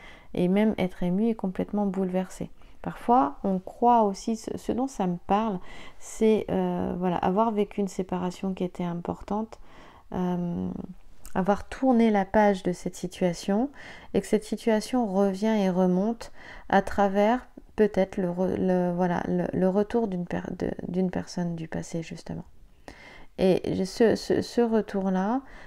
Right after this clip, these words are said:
euh, c'est, c'est aussi certainement pour venir guérir cette blessure de trahison-là. Ça me parle beaucoup de ça, là, ça me parle vraiment, ça me parle comme ça.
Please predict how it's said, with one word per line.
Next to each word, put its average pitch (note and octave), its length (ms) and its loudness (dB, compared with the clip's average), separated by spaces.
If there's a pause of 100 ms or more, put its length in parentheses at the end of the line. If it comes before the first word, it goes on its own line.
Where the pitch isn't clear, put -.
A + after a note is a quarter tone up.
(180)
euh, F#3+ 60 2
c'est, - 360 2
c'est - 340 2
aussi F#3+ 380 -2 (200)
certainement G3+ 760 -4 (180)
pour F3+ 140 -2
venir F#3 460 0 (800)
guérir F#3 640 -2 (460)
cette F3+ 220 -6
blessure F3+ 400 -4
de F3 100 -4
trahison-là. E3+ 800 -2 (800)
Ça G3 140 2
me F#3+ 60 0
parle G3 180 2
beaucoup G#3 240 -2
de G3+ 120 -2
ça, F#3+ 240 -4
là, F3 120 -4
ça - 140 -10
me F3+ 80 -4
parle F#3 180 -6
vraiment, F#3+ 400 -4 (180)
ça - 140 -10
me F3+ 160 -4
parle F3 200 -8
comme E3+ 180 -10
ça. - 120 -14